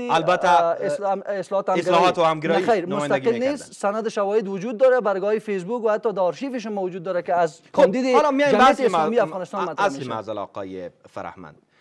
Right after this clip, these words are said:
Speaker 1: آقای نور ادعا دارن که افراد مسلح با سلاح‌ها و پول فرستاده می‌شه به بلخ تا حرج و مرج و ناامنی ایجاد بکنن و آن هم از سوی شورای امنیت ملی افغانستان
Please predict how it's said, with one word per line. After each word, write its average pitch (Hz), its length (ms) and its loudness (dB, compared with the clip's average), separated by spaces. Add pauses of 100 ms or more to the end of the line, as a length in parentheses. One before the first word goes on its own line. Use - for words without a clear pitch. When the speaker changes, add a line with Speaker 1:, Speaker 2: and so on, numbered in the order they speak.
(320)
Speaker 1:
آقای 214 300 -4
نور 214 240 -10
ادعا 156 300 -4
دارن 160 280 -6
که 139 120 -8
افراد 139 300 -6
مسلح 117 760 -8 (1300)
با 123 180 2
سلاح‌ها 120 720 -4 (140)
و 101 80 -8
پول 110 320 -14
فرستاده 107 500 -8
می‌شه 113 260 -10
به 104 140 -8
بلخ 139 340 -4
تا 107 380 -8
حرج 110 380 -10
و 101 40 -14
مرج 113 300 -6
و 107 100 -10
ناامنی 98 320 -14
ایجاد 82 400 -18
بکنن - 320 -20 (400)
و 113 100 -14
آن 123 320 -6
هم 143 400 -8
از 104 140 -14
سوی 117 400 -14
شورای 110 460 -10
امنیت 101 320 -12
ملی 117 340 -12
افغانستان 180 540 -10